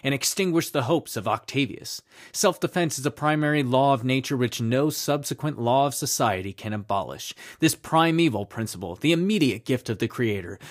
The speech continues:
obliges every one to remonstrate against the strides, the strides of ambition, and a wanton lust of domination,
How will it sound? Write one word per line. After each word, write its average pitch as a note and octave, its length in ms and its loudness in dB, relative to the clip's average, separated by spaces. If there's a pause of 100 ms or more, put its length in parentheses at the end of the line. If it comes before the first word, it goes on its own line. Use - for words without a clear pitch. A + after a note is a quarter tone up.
(120)
obliges D3+ 540 2
every D#3 240 2
one D#3 240 -2
to C#3 140 -4
remonstrate C#3+ 1000 -4
against A#2+ 380 -4
the A2+ 60 -4
strides, B2+ 720 -4 (560)
the - 100 0
strides C#3 720 -2
of G2+ 100 -6
ambition, A2+ 600 -6 (140)
and C3 120 0
a C3 60 2
wanton C#3+ 640 0
lust C#3+ 400 0
of A2+ 100 -6
domination, B2 720 -2